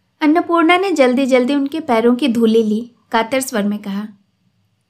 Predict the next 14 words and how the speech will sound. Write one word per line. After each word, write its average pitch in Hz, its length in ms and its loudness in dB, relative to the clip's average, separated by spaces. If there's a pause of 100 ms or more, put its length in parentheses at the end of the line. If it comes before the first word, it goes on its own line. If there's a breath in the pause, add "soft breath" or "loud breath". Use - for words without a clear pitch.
(260)
"दीदी, 269 260 2
मुझे 269 280 2
क्यों 302 260 2
दोषी 226 300 2
बना 202 260 0
रही 202 180 -4
हो? 226 260 -12 (180)
तुम 277 160 0
जैसा 240 260 2
हुक्म 277 340 0
दोगी 247 300 4
वैसा 240 320 0
ही 262 140 2
करूँगी।" 202 540 -4